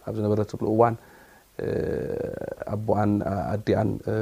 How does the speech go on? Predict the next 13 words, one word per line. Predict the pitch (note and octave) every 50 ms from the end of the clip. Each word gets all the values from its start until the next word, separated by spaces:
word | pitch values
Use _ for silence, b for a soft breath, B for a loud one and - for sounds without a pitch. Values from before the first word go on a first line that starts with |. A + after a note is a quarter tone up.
| A2 A2+ A2+ - - - - - - - - - - - _ _ - - - - G#2+ A2 - - - A2 - - - - - _ - A#2+ A#2 A2 A2 G2 F#2 - - - _ _ _ _ _ _ _ _ _ _ _ _ _ _ _ _ _ - -
ኪዳኖም | - A#2+ A#2+ A2 A2 A2
መፈርስ | G#2 G2 - G2 F#2+ A2 G#2+ - - - b b b b b b b b b b _ - G#2+ G#2+ G2 - - - - -
ይፋትሑ | - G2+ - - G2+ G2 - - - A2
ማለት | G2 G2+ F#2+ F#2+ F#2+ -
እዩ። | G2 G#2+ A2 b b b b b b b b b b _ _ - - -
በቲ | - A#2 A2 G#2+ - -
እዋን | B2+ A#2+ A#2 G#2+ G#2+
እቲ | G#2+ - -
ኸ | - G#2+ G2+ F2+
እግዚኣብሔር | - G#2+ G#2 A2+ G#2 G#2 G2+ G#2+ - -
ኣምላኽ | G#2+ G#2 G2+ G#2+ -
ከዓኒ | - - - A2 A#2+ B2 B2 b b b b b b b b -
ንመን | - G#2+ G#2 A2 A2 A2